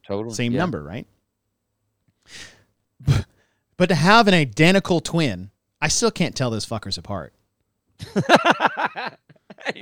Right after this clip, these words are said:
Speaker 1: know. <laughs>
Speaker 2: And to be compared against each other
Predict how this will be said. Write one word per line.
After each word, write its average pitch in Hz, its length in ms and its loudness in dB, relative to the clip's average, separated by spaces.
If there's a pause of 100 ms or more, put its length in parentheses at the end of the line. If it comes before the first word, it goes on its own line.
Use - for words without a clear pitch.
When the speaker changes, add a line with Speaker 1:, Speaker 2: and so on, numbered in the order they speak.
(140)
Speaker 1:
know. - 160 0 (200)
<laughs> - 60 -20 (1200)
Speaker 2:
And 165 320 4
to 175 80 0
be 175 220 2
compared 180 540 2
against 170 280 0
each 139 200 0
other 127 540 0